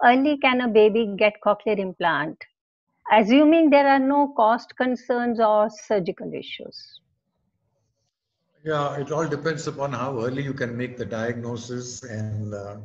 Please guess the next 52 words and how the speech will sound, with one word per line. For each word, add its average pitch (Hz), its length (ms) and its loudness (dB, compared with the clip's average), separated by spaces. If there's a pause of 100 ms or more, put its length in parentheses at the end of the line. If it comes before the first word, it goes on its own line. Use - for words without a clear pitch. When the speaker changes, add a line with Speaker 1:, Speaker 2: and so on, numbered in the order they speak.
Speaker 2:
tell 117 180 -8
us 117 100 -10
that, 110 180 -12
"Look, 113 220 -10
this 123 160 -10
is 120 200 -12 (200)
definitely 127 460 -10
an 110 120 -8
indication." 110 720 -8 (640)
As 127 140 -6
I 147 80 -2
said, 147 300 -6
the 127 80 -6
youngest 131 400 -6
I've 135 180 -6
done 127 140 -6
is 120 200 -10
six 131 260 -14
months. 135 380 -12
We 113 80 -8
were 117 140 -8
forced 135 380 -6
to 131 80 -10
do 123 160 -8
that. 123 400 -8 (960)
I 151 40 -2
would 175 160 -2
like 180 240 0
to, - 260 -2 (160)
to 151 60 -6
make 151 220 -4
it 147 140 -4
very 147 220 -2 (100)
clear 143 220 -4
over 127 180 -6
here 120 140 -6
that 110 160 -6
we 120 120 -8
can 135 160 -8
certainly 147 400 -6
operate 131 420 -6
under 120 260 -8
the 123 140 -12 (140)
age 123 160 -10
of, 120 120 -8 (160)
uh, 107 320 -8 (480)
one 127 120 -8
year. 107 220 -8 (280)
That's - 180 -20
not 117 180 -10
an 107 120 -14
issue. 107 240 -12